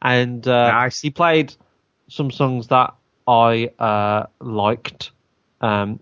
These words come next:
Speaker 1: and one of my, one of my favourite songs is, uh, uh, Hold On.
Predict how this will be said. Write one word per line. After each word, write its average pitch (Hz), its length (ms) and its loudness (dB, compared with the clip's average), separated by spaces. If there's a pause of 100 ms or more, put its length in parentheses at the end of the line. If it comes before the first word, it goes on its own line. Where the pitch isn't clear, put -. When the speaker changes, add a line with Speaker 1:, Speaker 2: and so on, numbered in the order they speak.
Speaker 1:
and 123 100 -2
one 120 80 2
of 117 80 0
my, 117 60 -2 (140)
one 123 180 -4
of 113 80 -4
my 110 60 -4
favourite 110 340 -2
songs 107 260 -8
is, 104 240 -12
uh, 107 300 0 (540)
uh, 110 240 2
Hold 120 400 0
On. 117 280 2